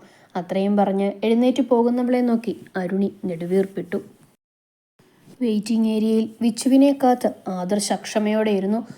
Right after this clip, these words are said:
കുറേ നാളുകൾക്ക് ശേഷം അവളെ കണ്ട അവൻ്റെ ചൊടികളൊന്ന് വിടർന്നു. വിച്ചു ബാഗുമായിട്ടായിരുന്നു വന്നിരുന്നത്. കാരണം ഓഫീസിൽ വെച്ച് അവനോട് സംസാരിക്കാൻ അവൾക്ക് താല്പര്യമില്ലായിരുന്നു. പുതിയ ഓഫീസിൽ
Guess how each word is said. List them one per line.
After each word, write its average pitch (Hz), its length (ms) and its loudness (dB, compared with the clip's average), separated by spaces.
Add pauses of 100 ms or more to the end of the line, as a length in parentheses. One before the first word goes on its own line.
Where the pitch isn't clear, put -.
(140)
കുറേ 269 300 4
നാളുകൾക്ക് 294 520 4
ശേഷം 269 380 2 (200)
അവളെ 196 240 0
കണ്ട 214 300 0 (240)
അവൻ്റെ 196 320 -6
ചൊടികളൊന്ന് 208 640 -2
വിടർന്നു. 185 400 -4 (440)
വിച്ചു 196 300 -2 (180)
ബാഗുമായിട്ടായിരുന്നു 196 960 2
വന്നിരുന്നത്. 190 540 -2 (420)
കാരണം 269 300 4
ഓഫീസിൽ 262 420 2
വെച്ച് 269 240 2
അവനോട് 240 260 0
സംസാരിക്കാൻ 214 640 -2 (160)
അവൾക്ക് 190 320 -4
താല്പര്യമില്ലായിരുന്നു. 185 920 -2 (480)
പുതിയ 196 280 -2
ഓഫീസിൽ 208 500 0